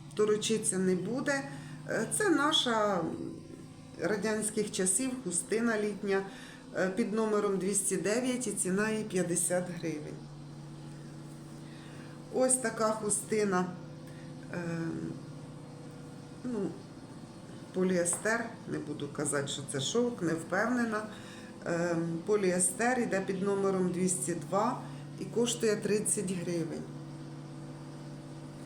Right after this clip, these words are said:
Ось така велика хустина. Е, цікаво, цікаво, вона, мабуть, метр на метр, а то і більше. Е,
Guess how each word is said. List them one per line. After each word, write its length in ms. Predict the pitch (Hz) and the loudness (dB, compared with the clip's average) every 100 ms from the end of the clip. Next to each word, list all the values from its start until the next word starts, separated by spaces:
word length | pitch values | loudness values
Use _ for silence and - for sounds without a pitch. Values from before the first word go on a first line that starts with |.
| - - - | -12 -10 -4
Ось 160 | - 247 | 0 2
така 360 | - 240 233 220 | 2 0 2 4
велика 520 | 214 190 175 180 214 220 | 4 4 2 0 -2 0
хустина. 640 | 240 - - 262 262 269 269 - - - - - - | 2 2 2 2 2 2 -2 -8 -12 -12 -12 -12 -8
Е, 500 | 175 160 180 185 185 180 180 180 - - - | -6 -4 -2 0 0 -2 -4 -8 -10 -12 -8
цікаво, 600 | - 214 - 220 190 185 196 185 - - - - - - - - - - - - - - - | -6 -6 -2 0 0 0 -2 -4 -10 -12 -12 -12 -12 -12 -12 -12 -12 -12 -14 -12 -12 -12 -10
цікаво, 400 | - - 214 202 | -10 0 2 2
вона, 260 | 202 240 233 233 190 | 2 2 2 2 2
мабуть, 420 | 214 220 220 - | 0 2 -2 -2
метр 560 | 220 214 202 - 180 185 | 2 4 2 2 2 4
на 140 | 175 | 2
метр, 580 | 180 202 254 254 262 262 - - - | 4 4 2 2 2 2 -2 -8 -10
а 140 | - 196 | -2 -2
то 200 | - 208 | 0 0
і 120 | 185 | 2
більше. 640 | 180 202 226 - 269 269 - - - - - - - | 0 -2 0 0 0 0 -2 -10 -10 -10 -10 -10 -8
Е, 340 | - 185 185 | -2 0 0